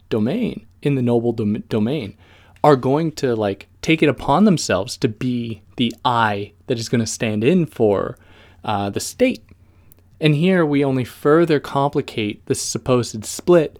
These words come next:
between, you know, the noble and the ignoble,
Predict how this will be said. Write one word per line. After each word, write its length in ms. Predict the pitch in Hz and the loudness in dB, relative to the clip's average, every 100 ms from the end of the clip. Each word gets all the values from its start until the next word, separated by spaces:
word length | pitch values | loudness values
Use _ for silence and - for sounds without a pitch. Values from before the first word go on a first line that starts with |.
| _ - - | _ -12 -6
between, 540 | - 139 120 104 101 _ - | -2 0 0 0 -4 _ -4
you 80 | 117 | -2
know, 140 | 104 | 0
the 100 | 104 | -2
noble 580 | 107 107 104 110 107 - - | 0 2 2 0 -2 -8 -12
and 120 | 117 104 | -8 -6
the 160 | - | -2
ignoble, 520 | 165 117 87 - - | 0 0 -4 -8 -12